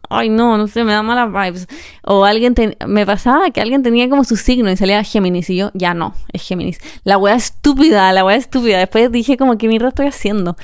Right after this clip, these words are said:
Pero conocí a una amiga por Bumble y nos juntamos, nos llevamos la raja. Nos juntamos siempre, hasta el día de hoy, pero la conocí cuando llegué. Eh, y fue bacán, pero después de eso dije como, "Bueno, ya conocí a una persona, no necesito más". Y como que me la borré, fue como,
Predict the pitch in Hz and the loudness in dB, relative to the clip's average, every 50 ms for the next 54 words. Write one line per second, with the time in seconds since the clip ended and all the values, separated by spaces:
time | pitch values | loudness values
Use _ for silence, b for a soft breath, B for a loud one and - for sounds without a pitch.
0 | B B B B B - 208 208 214 196 214 208 208 214 202 - 233 240 254 269 | B B B B B 0 2 2 2 2 0 0 0 0 0 2 2 2 2 2
1 | 269 277 277 262 220 190 175 175 175 214 269 - - - - - - - - 196 | 0 0 0 2 0 0 0 0 -2 -2 -4 -8 -10 -18 -20 -20 -8 -2 0 0
2 | 190 185 190 190 185 175 170 170 196 196 190 185 - - 185 180 165 190 196 202 | 0 2 0 -2 -2 -2 -4 -4 -4 -4 -4 -4 -4 -4 -6 -4 -2 0 0 0
3 | 185 180 180 175 170 175 196 202 190 185 180 185 - - - 196 214 - - - | -2 -4 -4 -4 -2 -2 -2 -2 -2 -2 -2 -4 -6 -6 -8 -10 -10 -10 -12 -10
4 | - - 202 - - 202 190 208 214 226 208 208 208 202 185 - 175 175 - - | -8 -6 -4 -2 -2 -2 0 0 -2 -2 -2 -2 -2 -2 -2 -4 -6 -8 -8 -10
5 | - 202 175 - 180 180 175 175 196 202 185 190 208 208 196 190 175 185 180 185 | -12 -12 -10 -8 -8 -6 -2 0 0 2 2 2 0 0 -2 -2 -2 -2 0 -2
6 | 185 190 170 - 185 208 208 214 208 202 190 185 185 190 196 - b b b b | -2 -2 -2 -4 -4 -4 -4 -4 -4 -4 -4 -4 -6 -6 -8 -10 b b b b
7 | b b b b b b b _ - 226 220 214 208 196 190 185 180 175 170 165 | b b b b b b b _ 0 2 2 2 2 2 0 0 -2 -2 -4 -4
8 | 165 - - - - - 202 - 226 254 294 285 247 254 269 240 - 185 180 180 | -4 -6 -8 -6 -4 -4 -2 2 2 2 2 2 2 2 0 2 2 2 4 2
9 | 190 190 - 220 226 233 254 247 247 247 - - 247 240 - 240 233 240 226 196 | 2 2 2 2 2 4 4 4 4 2 2 2 2 2 2 0 0 2 2 2
10 | 185 202 208 190 190 185 - 214 220 196 - 196 202 208 208 208 180 - 190 190 | 2 0 0 0 0 -2 -2 -2 -4 -4 -4 -4 -6 -4 -6 -6 -4 -4 -4 -4
11 | 185 180 180 180 185 196 202 190 170 196 190 - 202 190 190 175 - - - 196 | -2 -2 -2 -2 -2 -2 -2 -2 -2 -4 -4 -4 -4 -4 -4 -6 -8 -6 -2 0
12 | 190 185 196 185 185 180 175 175 180 180 185 226 247 196 190 180 190 196 202 196 | 0 2 2 0 2 2 2 2 2 0 0 0 -2 -2 -4 -2 0 0 0 -2